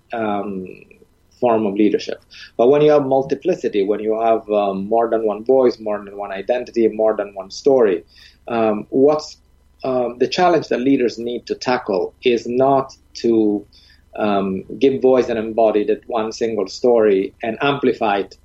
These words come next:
uh, for the world to see. The challenge that, need, that leaders need to tackle is how do you, um,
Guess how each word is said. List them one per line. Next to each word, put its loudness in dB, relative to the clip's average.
uh, -6
for 4
the 2
world 2
to -10
see. 2
The 0
challenge 2
that, -2
need, -4
that 0
leaders 4
need -6
to -16
tackle -4
is 0
how 4
do 2
you, 0
um, -2